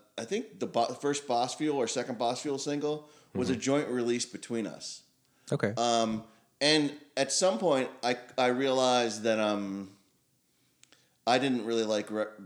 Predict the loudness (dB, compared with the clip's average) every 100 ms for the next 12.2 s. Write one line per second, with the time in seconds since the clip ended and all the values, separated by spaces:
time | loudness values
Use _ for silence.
0 | -20 _ -6 -4 -2 -2 -2 -2 -2 -2
1 | -2 -4 -6 -4 -2 -2 -2 -4 -4 -4
2 | -4 -6 -6 -4 0 0 -2 -16 -8 -4
3 | -2 -2 0 2 2 0 -4 -8 -12 -12
4 | -14 -16 -14 -4 -2 -2 -6 -12 _ _
5 | -4 2 4 4 2 0 2 2 0 0
6 | 0 2 2 4 2 0 -2 -6 -2 -2
7 | -2 -4 -8 -10 -8 -2 2 0 0 0
8 | 2 2 2 0 -2 0 -2 -4 -6 -8
9 | _ _ _ -20 _ _ -10 -6 -6 -6
10 | 2 4 4 0 -4 -6 -10 -18 _ -12
11 | -8 -6 -6 -6 -2 -2 -2 -6 -4 -2
12 | -2 -6